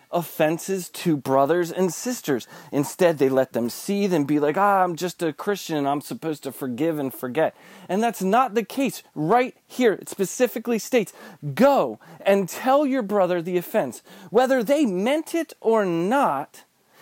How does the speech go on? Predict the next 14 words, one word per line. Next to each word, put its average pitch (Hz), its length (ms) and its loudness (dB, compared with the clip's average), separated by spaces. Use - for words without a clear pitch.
it 180 180 2
is 175 140 0
how 254 640 2
they 208 300 2
received 233 680 -6
it - 380 -12
and 147 100 -4
how 180 180 2
you 170 360 0
received 175 520 -4
it 120 120 -4
and 151 220 0
took 208 240 -2
offense. 170 400 -2